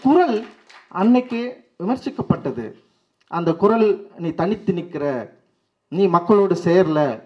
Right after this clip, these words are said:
வா, நம்ம discussion பண்ணோம், உன்னுடைய discussion எப்படி இருக்கணும், நீ உன் லாங்குவேஜை மாத்திக்கோ." அவரோட language, இங்கிலீஷ் பேசுறதை கேட்டிருக்கீங்களா இல்லையா? பயங்கர ஸ்டைலா பேசுவாரு.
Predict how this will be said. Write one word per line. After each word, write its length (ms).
வா, 280
நம்ம 180
discussion 560
பண்ணோம், 440
உன்னுடைய 300
discussion 400
எப்படி 280
இருக்கணும், 400
நீ 100
உன் 200
லாங்குவேஜை 540
மாத்திக்கோ." 320
அவரோட 260
language, 280
இங்கிலீஷ் 440
பேசுறதை 320
கேட்டிருக்கீங்களா 680
இல்லையா? 340
பயங்கர 420
ஸ்டைலா 400
பேசுவாரு. 600